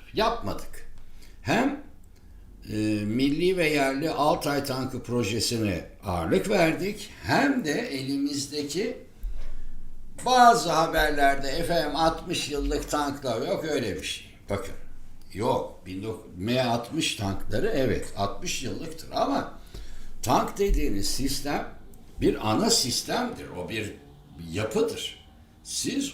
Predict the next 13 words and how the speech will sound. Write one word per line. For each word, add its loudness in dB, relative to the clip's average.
o -4
sistemi -4
zaman -2
içinde -4
ve 2
günün -2
teknolojileri -4
çerçevesinde 0
modernize 0
ederek -2
kullanmaya 0
devam 4
edersiniz. -2